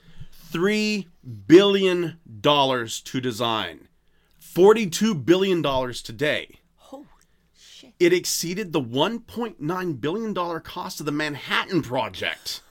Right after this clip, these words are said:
Speaker 1: that developed the atomic bomb. So the B twenty-nines that dropped the atomic bombs cost more to create than the atomic bombs they were dropping.
Speaker 2: Whoa.
Speaker 1: Yeah. Only twenty B twenty-nines remain today.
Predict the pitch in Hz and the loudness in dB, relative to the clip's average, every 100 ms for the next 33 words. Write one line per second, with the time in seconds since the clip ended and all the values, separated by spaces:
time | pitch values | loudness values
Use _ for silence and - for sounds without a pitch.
0 | _ _ _ 165 185 156 202 214 214 208 | _ _ _ 0 0 2 2 0 -2 -6
1 | 202 202 - - - - - 208 196 117 | -8 -8 -12 -14 -12 -8 -4 -4 -4 -4
2 | 170 220 123 101 - - - - 208 190 | -2 0 -2 -4 -12 -20 -14 0 2 2
3 | 185 143 160 185 226 - 233 220 160 160 | -2 -4 -2 -2 -6 -2 -2 0 0 0
4 | 220 254 - - - 185 185 127 123 147 | 0 -2 -4 -12 -2 -2 -2 -6 -2 0
5 | 185 - 233 - 233 254 214 190 226 269 | -2 -6 -10 -6 -4 -4 -2 0 2 2
6 | 277 269 - _ _ _ _ _ _ - | -2 -4 -10 _ _ _ _ _ _ -6
7 | 202 185 - 160 196 214 - 214 170 185 | -4 -4 -4 -2 0 -2 -4 -8 -10 -6
8 | 185 190 190 180 185 175 - 175 160 135 | -2 -2 -4 -6 -6 -6 -8 -8 -8 -6
9 | 131 135 135 120 120 110 104 104 92 80 | -4 -4 -4 -6 -8 -8 -6 -4 -6 -10
10 | - 339 294 220 185 165 143 123 92 - | -10 0 2 2 -2 -4 -2 -2 -4 -8
11 | - - - - _ _ _ - 143 151 | -20 -20 -20 -20 _ _ _ -6 -2 0
12 | 151 - 156 165 131 143 143 127 113 107 | -2 -2 -2 -2 -8 -6 -4 -2 -2 -4
13 | 101 104 98 90 87 78 58 | -6 -6 -6 -8 -12 -16 -18